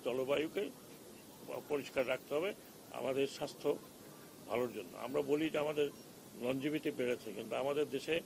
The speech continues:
cancerous রোগগুলো বেশি বেড়েছে। এবং তার কারণ হচ্ছে এই,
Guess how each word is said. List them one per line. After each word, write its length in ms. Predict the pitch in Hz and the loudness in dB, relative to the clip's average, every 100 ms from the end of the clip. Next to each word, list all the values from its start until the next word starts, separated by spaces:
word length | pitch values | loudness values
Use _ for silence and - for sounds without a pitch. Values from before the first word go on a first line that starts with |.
| - - - - - | -4 -16 -16 -16 -4
cancerous 600 | 127 143 143 180 165 - | 2 4 6 6 6 6
রোগগুলো 340 | 147 127 135 127 | 2 2 0 0
বেশি 240 | 117 113 | -4 -4
বেড়েছে। 360 | 104 - - - - - - - - - | -6 -6 -10 -14 -16 -18 -16 -16 -16 -12
এবং 140 | - 110 | -8 0
তার 180 | 143 151 | 4 4
কারণ 280 | 147 151 143 | 6 2 4
হচ্ছে 320 | 151 - 262 277 - - - - - | 0 -2 -4 -4 -14 -18 -18 -16 -8
এই, 400 | 117 120 - 117 | -4 -2 -4 -6